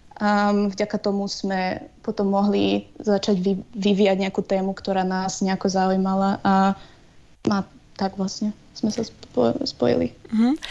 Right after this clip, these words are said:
Speaker 2: Eh, Karolíno, já se teď obrátím, eh, na vás.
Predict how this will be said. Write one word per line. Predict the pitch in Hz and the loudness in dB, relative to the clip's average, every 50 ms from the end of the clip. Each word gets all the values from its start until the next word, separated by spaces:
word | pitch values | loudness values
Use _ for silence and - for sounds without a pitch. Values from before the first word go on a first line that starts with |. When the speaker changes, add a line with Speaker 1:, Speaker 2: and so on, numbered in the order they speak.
| - - - - - | -12 -10 -10 -6 -4
Speaker 2:
Eh, | 202 202 196 | -4 -4 -2
Karolíno, | - 196 196 196 208 220 226 233 233 | 0 0 0 2 2 2 2 4 4
já | 220 214 | 4 2
se | 214 - 214 | 2 0 -2
teď | 214 220 220 - - - | 0 0 0 0 0 0
obrátím, | 190 190 190 202 202 208 - 226 240 226 220 | 2 2 2 2 0 0 0 0 2 2 2
eh, | 196 175 175 175 170 | 2 2 2 2 2
na | 175 175 170 | 4 4 4
vás. | 160 165 165 160 170 208 226 - - | 4 2 2 0 0 0 -2 -2 -4